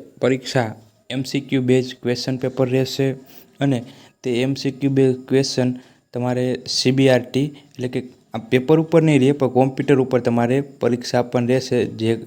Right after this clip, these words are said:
એમ સી ક્યુ બેઝ છે. અને ખાસ કે જો તમે કોઈ પણ વિકલ્પ ખોટો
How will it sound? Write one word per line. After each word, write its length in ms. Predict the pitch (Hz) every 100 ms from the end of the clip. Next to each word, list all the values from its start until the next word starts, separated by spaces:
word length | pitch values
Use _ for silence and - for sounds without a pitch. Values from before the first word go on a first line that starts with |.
| -
એમ 160 | 123
સી 200 | 127 120
ક્યુ 260 | - 117 120
બેઝ 440 | 120 117 135 - - 120 120
છે. 240 | - 110 - - - - -
અને 420 | 135 143 143 139 139
ખાસ 340 | 135 135 -
કે 140 | - 135
જો 260 | 131 131
તમે 540 | 131 135 131 127 127 127
કોઈ 160 | 120 120
પણ 300 | 123 123 123 - - _ -
વિકલ્પ 300 | 120 123 127 127
ખોટો 720 | - - 123 127 127 123 110